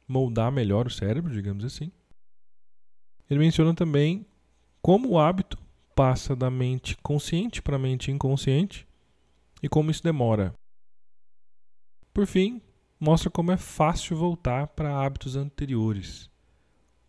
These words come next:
Outra viagem que eu quero lembrar com você aqui é a imediatamente anterior a essa,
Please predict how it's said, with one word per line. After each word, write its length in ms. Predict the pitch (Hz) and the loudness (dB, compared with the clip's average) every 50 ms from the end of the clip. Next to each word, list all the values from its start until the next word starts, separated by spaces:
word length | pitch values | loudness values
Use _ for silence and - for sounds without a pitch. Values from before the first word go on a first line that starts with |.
| _ _ _ _ _ _ _ | _ _ _ _ _ _ _
Outra 240 | 131 147 156 180 | 2 2 4 4
viagem 520 | 180 170 165 151 151 156 156 160 165 170 170 - - | 4 4 4 6 6 4 4 2 0 -2 -4 -6 -8
que 40 | - | -8
eu 60 | 139 | -6
quero 260 | - - 135 131 135 | -2 0 2 2 4
lembrar 520 | 139 135 131 127 117 117 113 110 123 147 147 - _ _ | 4 2 2 0 0 2 2 2 0 -2 -4 -8 _ _
com 140 | - - 117 | -14 -10 -6
você 240 | 110 113 113 - - | -6 -6 -6 -4 -6
aqui 420 | 113 113 - - 127 135 156 180 - _ _ _ _ _ _ _ _ _ _ _ _ _ _ _ _ _ | -6 -6 -4 -4 -2 -2 -2 -4 -6 _ _ _ _ _ _ _ _ _ _ _ _ _ _ _ _ _
é 160 | - 117 120 123 | -4 -2 0 2
a 220 | 131 135 139 143 | 2 2 2 2
imediatamente 640 | 147 147 147 151 147 151 147 - 151 143 139 - 151 | 2 0 0 0 0 0 -2 -2 -4 -4 -4 -4 -4
anterior 320 | 143 - 151 147 160 165 | -4 -2 -2 -2 -2 0
a 80 | 170 165 | 0 0
essa, 340 | 143 131 - - - - | -2 -2 -4 -6 -10 -14